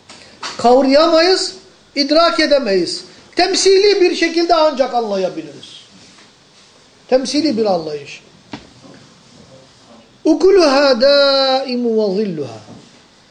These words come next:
Yiyecekleri de yemekleri de orada süreklidir, devamlıdır. Gölgesi de.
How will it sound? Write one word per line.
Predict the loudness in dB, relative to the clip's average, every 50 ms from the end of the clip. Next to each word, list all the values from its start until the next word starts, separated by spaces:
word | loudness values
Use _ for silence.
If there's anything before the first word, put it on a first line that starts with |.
| _ _ -4
Yiyecekleri | 0 2 2 2 2 0 -2 -2 -2 0 0 0 2 2 2
de | 2
yemekleri | 2 2 2 0 0 -2 -2 -4 -2 0 0 0 0
de | 0
orada | -2 -2 -2 -4 -4 -6
süreklidir, | -6 -4 -4 -2 -2 -4 -4 -6 -10 -8 -8 -8 -10 -10 -8 -10
devamlıdır. | -8 -6 -4 -4 -4 -6 -6 -6 -8 -6 -6 -6 -8 -8 -12 -20 -20 _ _ _ _ _ _ _ _ _ _ _ _ _ -4
Gölgesi | -2 -2 -2 -4 -4 -6 -6 -6 -10 -12 -14
de. | -16